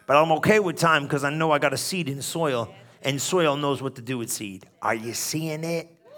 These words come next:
You seeing it? So I didn't get nothing. The bottom line, the thing grew, and we were all happy about it. But why did I tell you that?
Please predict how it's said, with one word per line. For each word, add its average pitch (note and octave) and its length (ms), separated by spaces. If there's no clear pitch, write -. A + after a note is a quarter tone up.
You C3 60
seeing E3+ 440
it? D#3+ 320
So - 100
I F#3+ 80
didn't G#3+ 160
get F#3 120
nothing. E3 280
The D#3+ 100
bottom E3 380
line, D3+ 160
the C3+ 60
thing D#3+ 240
grew, C#3+ 320
and C3+ 100
we C#3 60
were C3+ 120
all C3 140
happy D#3 320
about A#2 240
it. A2 100
But B2 100
why D#3 260
did D3 120
I C#3 120
tell C3+ 160
you B2 160
that? D3 400